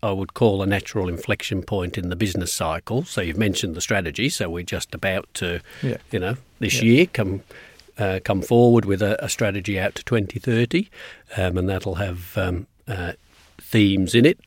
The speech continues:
Speaker 1: and some new areas of priority. So we need to set ourselves up to be able to deliver on that. Um, but Duncan's very clear about that strong foundation,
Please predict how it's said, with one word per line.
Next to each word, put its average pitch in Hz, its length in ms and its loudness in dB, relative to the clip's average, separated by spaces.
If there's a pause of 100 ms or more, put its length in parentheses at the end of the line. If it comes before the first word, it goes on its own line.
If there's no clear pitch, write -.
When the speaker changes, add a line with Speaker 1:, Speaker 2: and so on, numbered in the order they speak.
(140)
Speaker 1:
and 87 320 -6
some 92 240 -2
new 95 420 0 (280)
areas 92 460 -2
of 92 160 -8
priority. 113 640 -4 (420)
So - 160 2
we 98 120 6
need 101 200 4
to 92 80 -6
set 92 180 -2
ourselves 87 480 -6
up 87 140 -4 (340)
to 92 120 -2
be 95 100 2
able 90 300 -2
to 87 340 -6 (140)
deliver 95 440 -4
on 80 180 -4
that. 85 340 -2 (520)
Um, 107 540 4
but - 140 -4
Duncan's 123 500 4 (100)
very 95 220 2
clear 101 300 2
about 104 320 0
that - 180 -2
strong 87 300 -4
foundation, 85 960 -4